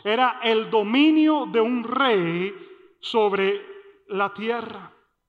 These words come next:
Dios quería que tú y yo lo representáramos a Él gobernando sobre este planeta.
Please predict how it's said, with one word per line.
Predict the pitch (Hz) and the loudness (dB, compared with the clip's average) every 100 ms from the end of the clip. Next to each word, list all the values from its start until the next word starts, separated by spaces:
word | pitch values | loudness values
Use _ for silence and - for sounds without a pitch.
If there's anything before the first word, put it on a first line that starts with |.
| _ _ _ _ _ _ _ _ _ _ _ 135 - | _ _ _ _ _ _ _ _ _ _ _ -20 -6
Dios | 220 320 311 | 0 2 0
quería | 302 269 302 285 | -2 0 2 2
que | 240 220 | 2 -2
tú | - 262 | 0 0
y | |
yo | 269 285 262 | 0 0 2
lo | 247 247 | 6 6
representáramos | 233 226 226 - 247 226 - 240 214 208 - 262 277 285 247 202 | 4 2 0 0 0 0 0 -2 -2 -6 2 4 6 4 2 0
a | 208 233 240 | 0 2 0
Él | 160 143 170 156 - 139 | 0 -2 -6 -8 -16 -14
gobernando | 175 240 233 220 214 214 247 269 240 196 185 | 0 4 6 6 2 0 2 2 2 -2 -2
sobre | - 180 175 | -2 -2 -2
este | 170 208 | -4 -6
planeta. | 180 170 151 123 - | -6 -4 -6 -10 -14